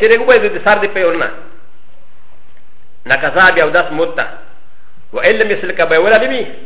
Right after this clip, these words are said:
پټیخه لرې کړو، خالي دې ځان که نه، په تړو کې شي، هغه وینې دې ولیدې یا ناو دې ولیدو، او پر بلیږ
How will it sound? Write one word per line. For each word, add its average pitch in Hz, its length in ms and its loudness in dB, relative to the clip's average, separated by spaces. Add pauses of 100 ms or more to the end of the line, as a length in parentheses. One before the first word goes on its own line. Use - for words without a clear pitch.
(600)
پټیخه 214 300 0 (100)
لرې 240 200 8
کړو، 196 240 2
خالي 190 200 0
دې 196 180 0
ځان 214 220 4
که 294 60 2
نه، 277 80 4
په - 160 -4
تړو 214 220 0
کې 226 100 2
شي، 196 60 0
هغه 180 180 4
وینې 214 220 0
دې - 40 -4
ولیدې 208 420 0
یا 160 60 8
ناو 202 200 4
دې 202 100 -4
ولیدو، 214 400 -2 (560)
او 113 60 -6
پر 160 160 2
بلیږ 185 420 2